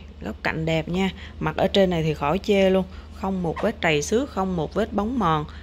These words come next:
rất là đẹp. Bởi vì nó đẹp cho nên mình cũng không có quay kỹ cái chỗ làm gì mọi người, chỗ nào xấu mình sẽ quay, còn nó đẹp nha. À, góc cạnh nè, bên này cũng đẹp, mạng lan, U S B.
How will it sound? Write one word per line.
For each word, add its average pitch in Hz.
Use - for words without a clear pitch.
rất 220
là 160
đẹp. 147
Bởi 170
vì 180
nó 190
đẹp 165
cho 202
nên 196
mình 165
cũng 175
không 214
có 220
quay 196
kỹ 165
cái 233
chỗ 139
làm 190
gì 185
mọi 143
người, 151
chỗ 156
nào 180
xấu 170
mình 220
sẽ 156
quay, 180
còn 151
nó 170
đẹp 151
nha. 160
À, 165
góc 208
cạnh 147
nè, 156
bên 175
này 160
cũng 175
đẹp, 156
mạng 147
lan, 175
U 175
S 190
B. 185